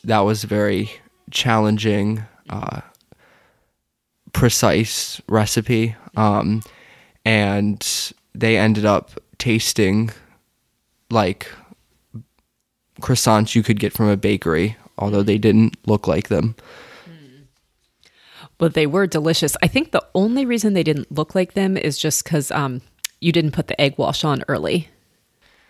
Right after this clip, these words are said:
Speaker 1: Yeah, they were a little pale.
Speaker 2: Yeah, but they were delicious. And, um, yeah, I mean, I love the fact that you're always trying things like donuts. And I think most people have a couple failures before they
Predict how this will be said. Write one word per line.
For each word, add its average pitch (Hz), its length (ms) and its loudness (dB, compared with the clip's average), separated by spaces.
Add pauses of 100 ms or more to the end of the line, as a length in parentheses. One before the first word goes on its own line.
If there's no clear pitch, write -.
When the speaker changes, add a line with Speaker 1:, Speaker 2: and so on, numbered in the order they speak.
(140)
Speaker 1:
Yeah, 110 420 0
they 120 140 2
were 120 160 4
a 110 60 2
little 107 240 2
pale. 104 400 -2 (840)
Speaker 2:
Yeah, 170 180 -10 (480)
but 196 140 -2
they 190 120 2
were 190 200 2
delicious. 160 800 0
And, 160 480 0 (100)
um, 147 460 0 (720)
yeah, 247 200 2
I 175 120 2
mean, 180 140 2
I 170 60 4
love 190 280 0
the 160 80 2
fact 151 240 -2
that - 160 -2
you're - 100 -2
always 151 240 0
trying 147 380 -4
things 147 240 -6
like 143 160 -4
donuts. 147 480 -2
And 143 100 -2
I 143 60 -2
think 262 420 -4 (320)
most 359 220 0
people 202 240 0
have 151 160 0
a 147 60 -4
couple - 260 -4
failures 139 580 -2
before - 380 -6
they 143 340 -4